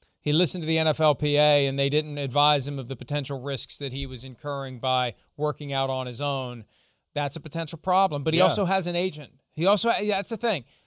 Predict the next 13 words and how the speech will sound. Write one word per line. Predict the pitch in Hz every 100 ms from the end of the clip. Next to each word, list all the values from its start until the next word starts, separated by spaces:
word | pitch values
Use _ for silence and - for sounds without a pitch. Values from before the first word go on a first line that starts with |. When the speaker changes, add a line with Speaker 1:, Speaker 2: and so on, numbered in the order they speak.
| _ -
Speaker 1:
The | 180
agents, | 180 220 240 254 220
in, | 240
that's | 220 220 233
why | 285
the | 262
agents | 262 220 208
are | 240
telling | 214 240 262
these | 240 180
guys, | 220 214
"Show | - - 220 202
up." | 233 233